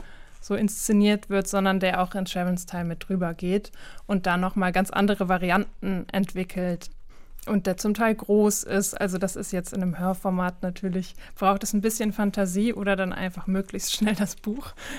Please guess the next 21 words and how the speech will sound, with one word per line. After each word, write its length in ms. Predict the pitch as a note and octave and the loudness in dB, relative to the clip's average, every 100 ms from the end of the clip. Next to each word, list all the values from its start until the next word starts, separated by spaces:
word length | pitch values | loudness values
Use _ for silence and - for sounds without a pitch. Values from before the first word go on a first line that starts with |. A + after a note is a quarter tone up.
| G3 | -6
was 240 | G3+ G3 G3 | -2 0 0
man 160 | F#3 | 0
durchblättern 680 | G3 G3 - F#3 F3+ F3+ F3+ | 0 -2 -4 -6 -2 -2 -2
kann. 380 | F#3 F#3+ F#3+ - - - - | 0 2 0 -4 -12 -12 -8
Da 100 | F#3+ | -4
gibt's 220 | F3+ F3 - | -2 -4 0
irgendwie 280 | G3+ G#3 | 0 0
Blöcke, 720 | A3 G3 F#3+ G3 F#3 F3+ F3+ F3 - - - - - | -2 0 0 0 -2 0 -2 -6 -14 -16 -14 -14 -10
äh, 140 | - F3 | -8 -4
wie 200 | F#3 F#3 | -2 0
dann 380 | F#3+ F#3 F3+ - - - | 2 0 -2 -6 -12 -8
schwarze 640 | - F#3+ F#3 - G3+ F#3 - | -2 2 2 0 -2 -2 -2
Tonbandstreifen 1200 | G#3 G3+ F#3 F3+ - - F3+ F3+ F3+ F#3 F3+ - | 2 2 4 0 -2 -2 0 0 0 -2 0 -2
geschichtet 600 | - G3 - F#3+ - F3 | -4 -2 0 -2 -2 -6
sind 440 | - F3 F3 F3 - | -4 -2 0 -2 -4
oder 400 | F#3 F3 F3 F3 - - - | -2 0 0 -2 -6 -12 -4
einen 220 | G3 G3 | 0 2
ganz 280 | F3+ F#3+ F3+ | 4 2 0
großen 520 | - G#3 G#3+ G#3 G3+ | 0 4 4 4 0
Block 320 | F3+ F3 F3 - | 0 -2 -2 -6
des, 380 | F3 - - | -6 -6 -8